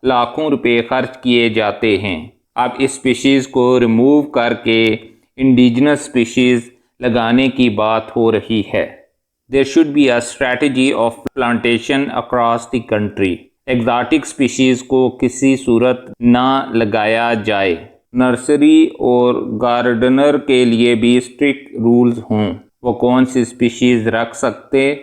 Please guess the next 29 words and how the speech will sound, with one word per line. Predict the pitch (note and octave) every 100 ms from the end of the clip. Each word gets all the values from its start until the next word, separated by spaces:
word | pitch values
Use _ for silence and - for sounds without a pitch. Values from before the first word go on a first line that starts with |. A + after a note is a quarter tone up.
| - _ -
انڈیجنس | C3 B2+ B2+ B2 D#3
اسپیشیز | D#3 - B2+ - C#3 C#3 C#3
کی | C#3
پلانٹیشن | A#2 B2+ B2 A#2 A#2+ A#2+ C#3 C#3+
کی | C3 C3+ C3 B2+ - _ _ A#2 A2
جائے | A#2 G#2+ G2+ - - -
جہاں | B2+ A#2 B2+ C3+ B2
ان | C3 B2+
کی | B2 B2
ضرورت | A2 A2 G#2+ G#2+ A#2+ A#2+ -
ہے۔ | G2+ D2 - _ _ -
پلانٹیشن | C3+ A2+ G#2 A2+ - C3+ B2
کے | B2
بعد | A#2+ B2
مانیٹرنگ | A2+ A#2 A#2 A#2 A#2 C#3 C#3+ C3
ہونی | A2+ A#2 A#2
چاہیے | A#2 A2 A2+ A#2+ B2
کہ | B2+
اسپیشیز | A2+ - B2 - C#3 C#3 C3+
کا | B2+
سروائیول | B2 B2+ A2 A2 G#2+ A#2 B2+
ریٹ | A2+ A2+ A#2+ A#2+ -
کیا | A#2 A#2
رہا۔ | G#2 G2+ F#2+ - - _ _ -
ہر | C#3 D3+
پروونس | D3+ C#3+ B2+ B2 C3+ C#3+ - -
اور | B2+ A2+
فیڈرل | - A#2+ A#2 C3+ C#3+
میں | B2+ A#2+ A#2+ A#2 -